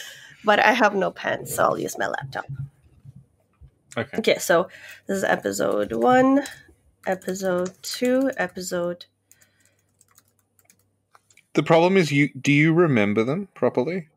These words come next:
Speaker 1: It's okay, we'll improvise, we'll wing this.
Speaker 2: We'll just invent, we'll just invent opinions about them.
Speaker 1: Yes, five episodes.
Speaker 2: Here's what I
Speaker 1: Six.
Speaker 2: think happened.
Speaker 1: Episode seven is the new one, right? And episode, wait, eight.
Speaker 2: Yeah, episode seven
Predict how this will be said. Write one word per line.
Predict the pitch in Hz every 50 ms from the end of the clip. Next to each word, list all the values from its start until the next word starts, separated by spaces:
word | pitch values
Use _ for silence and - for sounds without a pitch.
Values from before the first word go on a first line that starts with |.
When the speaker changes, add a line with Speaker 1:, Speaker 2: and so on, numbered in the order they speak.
| _ _ _ _ _ _ _ _ _ _ _
Speaker 1:
It's | 190 190 - 233
okay, | 226 226 - 202 180
we'll | 180 175 190 196 190 185 185
improvise, | - 190 185 185 - 180 160 151 117 110 - -
we'll | 180 170 170 170
wing | 170 165 170 -
this. | - - - - - - - - _ _ _ _ _ _ _ _ _ _ _ _ _ - _
Speaker 2:
We'll | - 135 123
just | 127 - -
invent, | 139 127 139 131 120 117 113 123 - - - - 139
we'll | 131 135
just | 113 123 - - 127
invent | 117 117 107 107 101 101 - -
opinions | 110 - - 107 107 110 104 101 110
about | 110 104 - 113 104 -
them. | - - - - _ - - - _ _ _ _ 226 -
Speaker 1:
Yes, | 214 214 247 208 - - - - - - -
five | - - 190 165 165 160 175 202 226 -
episodes. | 175 - - 180 - - - - -
Speaker 2:
Here's | - 180 208 -
what | - 226 214
I | 208 170 156
Speaker 1:
Six. | 151 - - 294
Speaker 2:
think | - 139 127 127 135
happened. | - - 120 95 80 - - - - - - - - - _
Speaker 1:
Episode | 254 262 262 - 294 277 269 294 302 311 294
seven | - - - 240 220 226 240 277 285 277 269
is | - 226 233 214
the | 208 214 214 202 196 190 -
new | 208 214 220 240 233
one, | 190 170 165
right? | 165 165 165 160 170 208 262 - -
And | 202 196
episode, | 196 196 202 214 202 196 190 -
wait, | - 196 190 190 - _ _
eight. | 185 185 -
Speaker 2:
Yeah, | 123 110
episode | 101 - 113 - - 110 104 -
seven | - 107 95 90 104 95